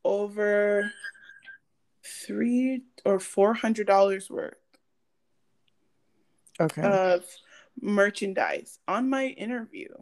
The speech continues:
Speaker 1: And I did not get called back.
Speaker 2: Mm.
Speaker 1: It's a selling job.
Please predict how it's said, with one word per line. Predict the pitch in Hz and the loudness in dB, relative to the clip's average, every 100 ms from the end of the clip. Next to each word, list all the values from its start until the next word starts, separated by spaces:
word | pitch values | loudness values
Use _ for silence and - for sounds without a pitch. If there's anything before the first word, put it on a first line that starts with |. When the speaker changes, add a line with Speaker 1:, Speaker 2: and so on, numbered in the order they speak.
| 233 - _ _ _ _ _ _ _ _ _ _ _ _ _ _ _ _ _ _ _ - | -20 -20 _ _ _ _ _ _ _ _ _ _ _ _ _ _ _ _ _ _ _ -2
Speaker 1:
And | 196 | 2
I | 196 | 2
did | 196 202 | 2 -4
not | 196 190 | -4 -6
get | 202 175 | -6 -10
called | - - - | -8 -10 -10
back. | - - - _ - _ _ _ _ _ _ _ _ _ _ _ _ _ _ _ - | -12 -14 -18 _ -20 _ _ _ _ _ _ _ _ _ _ _ _ _ _ _ -6
Speaker 2:
Mm. | 170 156 - - - _ _ _ _ _ _ _ _ _ _ | -4 -2 -6 -8 -18 _ _ _ _ _ _ _ _ _ _
Speaker 1:
It's | 277 294 | -6 -4
a | |
selling | 277 262 233 233 226 | -4 -2 0 -2 -6
job. | 220 240 220 - | -4 -4 -6 -8